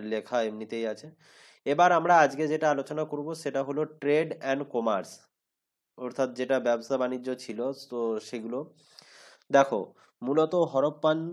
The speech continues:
পিপলরা তারা এক্সটার্নাল এবং ইন্টারনাল বহির্বাণিজ্য এবং অন্তর্বাণিজ্য করত। কার সাথে? না, মেসোপটেমিয়া and গালফ এরিয়া ছিল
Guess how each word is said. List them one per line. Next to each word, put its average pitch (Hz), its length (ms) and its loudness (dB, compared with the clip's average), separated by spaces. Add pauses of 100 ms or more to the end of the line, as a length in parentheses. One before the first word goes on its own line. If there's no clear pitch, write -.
(520)
পিপলরা 139 480 0 (680)
তারা 131 240 4
এক্সটার্নাল 156 640 0
এবং 135 320 0 (440)
ইন্টারনাল 143 560 -2 (640)
বহির্বাণিজ্য 139 600 -2
এবং 131 340 -2
অন্তর্বাণিজ্য 135 640 -4
করত। 127 340 -8
কার 127 220 -2
সাথে? 143 340 -6
না, 139 200 -2
মেসোপটেমিয়া 135 800 -4 (680)
and 117 300 -10
গালফ 127 240 2 (120)
এরিয়া 123 320 -2 (1160)
ছিল 131 200 -4